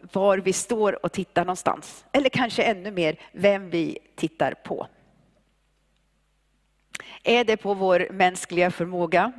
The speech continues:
det jag kan och har kontroll över, eller det några andra kan och är duktiga på och har kontroll över? Eller finns det någonting annat som jag kan fästa min tanke, min blick på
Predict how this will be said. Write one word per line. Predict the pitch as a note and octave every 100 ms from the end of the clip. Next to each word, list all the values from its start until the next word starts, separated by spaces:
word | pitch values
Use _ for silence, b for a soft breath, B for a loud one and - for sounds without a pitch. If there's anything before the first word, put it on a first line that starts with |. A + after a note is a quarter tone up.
| A3+
det | E3
jag | E3+ A3 C4
kan | C4 A#3+ C#4+ E4+ B B B B _
och | - A3+
har | A#3
kontroll | A#3+ A3 A3 A3+
över, | A3 A3 A3+ C#4 B B
eller | G3
det | G3
några | F#3+ F#3+ F3+
andra | G#3+ G3 E3 G3
kan | B3+ C4 C4 D4
och | A3+
är |
duktiga | A3 A3+ - A3+ A3+
på | A3+
och | A#3+
har | A#3 A3
kontroll | G#3 - G3+ G3+
över? | F#3+ F3+ F#3+ A3 B B B B B B B B _ _ _ _ _
Eller | A#3+ C4
finns | C4 G#3+ G3
det |
någonting | A3 A3 A#3+ -
annat | C#4 B3+ G#3 B3 D4 D3+ - - - _ _ _
som | - F3+
jag | E3
kan | F3+ D#3
fästa | F3 - - D3+ D3 D3+ _ _ _
min | D3 D3+ D3 - _ -
tanke, | A3+ G#3 F#3 _ G3+ F#3+ F#3+ B B B _ -
min | E3 E3 E3
blick | E3+ E3 E3+ - -
på | - C3+ D3